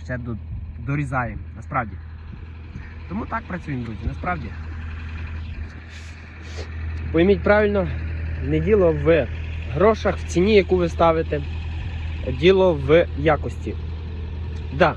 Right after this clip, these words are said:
знайдуться ті люди, завсіди, що буде казати дорого. Ну, якщо ви робите якісну роботу, повірте, це є недорого. Також, друзі, хотів би показати, є така Toyota Avensis на продаж.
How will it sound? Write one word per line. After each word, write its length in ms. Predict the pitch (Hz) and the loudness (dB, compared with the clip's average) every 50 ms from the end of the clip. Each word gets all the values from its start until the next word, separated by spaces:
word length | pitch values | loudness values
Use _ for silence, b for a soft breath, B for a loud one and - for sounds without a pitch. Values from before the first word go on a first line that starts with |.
| - - | -2 -4
знайдуться 420 | 117 139 170 202 294 277 - 214 196 | 0 0 2 2 2 0 0 0 0
ті 140 | - 233 202 | 0 0 2
люди, 280 | 208 233 220 196 180 | 2 2 2 2 4
завсіди, 400 | 156 170 160 - - 254 226 208 | 2 2 0 2 -2 0 0 0
що 120 | 170 - 165 | -2 -2 -2
буде 200 | 175 208 190 160 | 0 0 0 0
казати 360 | 165 156 180 185 180 160 147 | 0 2 0 0 0 0 -4
дорого. 540 | 131 120 151 151 151 131 113 104 95 87 - - - - - - - - - - - - - - - - - - - - - - - - | 0 4 6 6 6 6 2 -2 -4 -6 -6 -8 -8 -8 -10 -8 -8 -10 -8 -8 -8 -8 -8 -8 -6 -6 -6 -6 -4 -4 -4 -4 -2 2
Ну, 60 | - | 4
якщо 260 | 156 165 - - 208 202 | 4 4 4 4 4 6
ви 340 | 202 190 170 147 139 123 107 - - - - - | 6 8 6 6 4 2 -2 -4 -10 -14 -10 -8
робите 480 | 139 135 151 170 185 180 151 139 - 147 | -4 2 4 6 6 6 4 0 -2 0
якісну 500 | 151 170 160 135 - 139 120 - 143 131 | 2 2 2 2 0 -8 -8 -6 -6 -4
роботу, 500 | 131 139 143 143 175 220 214 - - 127 95 - - - - - - - - | -4 -4 -2 2 2 2 2 2 -2 -8 -8 -8 -12 -16 -16 -16 -14 -4 0
повірте, 480 | 156 165 165 165 143 - - - - - - - - | 0 2 2 2 0 0 -2 -8 -12 -14 -14 -14 -10
це 180 | - - 202 190 | 0 2 4 4
є 80 | 170 147 | 6 4
недорого. 420 | 135 120 113 117 104 95 - - - - - - - - - - - - - - - - | 2 0 0 0 -4 -4 -4 -10 -12 -12 -14 -14 -14 -14 -14 -14 -14 -14 -16 -12 -6 -4
Також, 260 | 143 - 226 196 180 | 4 4 4 4 6
друзі, 260 | 202 226 196 160 147 | 4 2 2 2 -2
хотів 180 | - - 220 202 | -2 0 2 2
би 80 | 185 | 2
показати, 540 | - 170 156 165 160 196 214 208 - 147 104 92 - - - - - - - 123 | 2 2 0 2 2 2 0 0 0 -2 -4 -4 -8 -12 -14 -14 -14 -8 -2 2
є 120 | 160 208 208 | 2 4 4
така 320 | 202 180 - 202 196 - - - - - - - - - | 2 0 2 2 2 0 0 -6 -12 -12 -12 -10 -2 4
Toyota 420 | 156 156 175 208 220 - 185 165 - - - | 4 6 8 6 6 6 4 0 0 0 -2
Avensis 520 | 147 143 160 185 185 170 - - 123 107 - - - - - - - - - - 135 | 0 2 4 4 4 4 2 0 -4 -6 -6 -6 -6 -6 -6 -6 -6 -6 -6 -2 -2
на 100 | 147 - | 0 4
продаж. 280 | 165 175 165 120 120 | 6 4 4 4 2